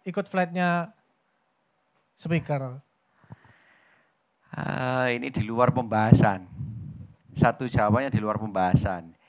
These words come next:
Speaker 2: Tapi saya jawab satu aja. Anda jangan ngurusin, ya itulah kalau Anda ngerental, dalam arti s-, kabel speakernya ini pakai gantian.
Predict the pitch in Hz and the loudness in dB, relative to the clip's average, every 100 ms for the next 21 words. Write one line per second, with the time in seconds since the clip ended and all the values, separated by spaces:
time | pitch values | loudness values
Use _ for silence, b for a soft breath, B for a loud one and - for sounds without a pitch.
0 | b b b - 110 147 139 135 - 107 | b b b 0 2 6 6 6 2 -2
1 | 113 147 101 113 104 101 117 120 151 - | -2 -4 -4 -6 -10 -6 -4 -4 -6 -16
2 | _ _ _ _ _ _ - 123 165 143 | _ _ _ _ _ _ -8 -4 -2 -2
3 | 117 117 120 123 123 151 160 160 - _ | -2 -6 -8 -8 -8 -8 -8 -14 -20 _
4 | _ _ 110 110 110 135 160 135 131 104 | _ _ -6 -6 -6 -4 -2 -2 -2 0
5 | 117 110 107 104 101 95 95 92 104 139 | -2 -2 -2 -2 -2 -4 -4 -2 -4 -10
6 | - _ _ _ _ - 104 107 104 - | -18 _ _ _ _ -6 -6 -4 -4 -4
7 | 143 156 - _ _ _ _ _ _ _ | -6 -10 -12 _ _ _ _ _ _ _
8 | _ _ _ _ - - 139 131 120 113 | _ _ _ _ -14 -6 -2 -2 -2 -4
9 | - 131 - 135 139 131 120 135 175 190 | -4 -6 -10 -10 -8 -10 -10 -12 -14 -16
10 | 180 _ _ _ _ _ _ _ _ _ | -20 _ _ _ _ _ _ _ _ _
11 | _ _ _ - 113 - 151 113 104 135 | _ _ _ -10 -8 -6 -4 -4 -4 -6
12 | 107 85 | -6 -6